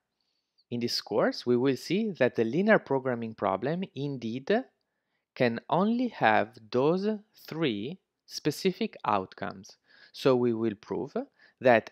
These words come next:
any linear programming problem is either infeasible or unbounded, or it has an optimal solution. Nothing else can happen.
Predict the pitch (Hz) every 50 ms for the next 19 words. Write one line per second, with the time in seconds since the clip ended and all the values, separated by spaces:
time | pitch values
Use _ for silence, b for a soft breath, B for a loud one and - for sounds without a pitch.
0 | _ - 185 214 208 156 110 101 101 104 - 104 117 120 117 113 107 101 - 110
1 | 104 98 104 98 95 95 95 - - 95 90 98 131 165 190 190 - 110 107 98
2 | - - _ - 220 247 202 135 107 98 95 - - 104 98 101 123 139 - 196
3 | 220 262 277 _ b b b b b b b - 180 196 190 143 - 98 107 104
4 | 92 92 87 - - - 143 170 190 220 214 _ _ - 120 120 120 135 165 196
5 | - - 160 - 110 101 95 113 143 131 98 87 _ - - 117 120 123 - -
6 | 139 110 90 101 - - - 95 92 98 _ _ _ _ - 113 113 123 135 135
7 | - 185 180 156 104 95 98 135 185 - - - - 147 131 123 117 110 95 -
8 | _ - 98 95